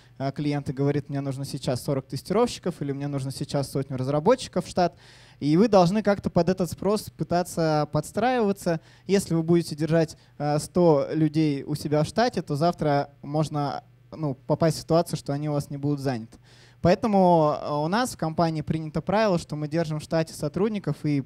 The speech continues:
нанимаем сотрудников только под гарантированные объемы. А они лежат вот где-то вот в этой области, это чуть,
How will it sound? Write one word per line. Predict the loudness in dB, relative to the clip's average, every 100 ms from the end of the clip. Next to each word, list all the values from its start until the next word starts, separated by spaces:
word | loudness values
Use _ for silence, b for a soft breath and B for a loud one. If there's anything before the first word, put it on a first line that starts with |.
| -6
нанимаем | -10 -6 -2 -2 -4
сотрудников | -8 -4 -4 -4 -8 -6
только | -6 -4
под | -6 -4
гарантированные | -4 -6 -4 -4 -2 -4
объемы. | -2 -4 -4 -10 b b b
А | -4
они | -2 0
лежат | 2 2 0 -2
вот |
где-то | -2 -2 -2
вот | -2 -2
в |
этой | -2 0
области, | 0 0 -2 -2
это | -4 -4
чуть, | -6 -4 -4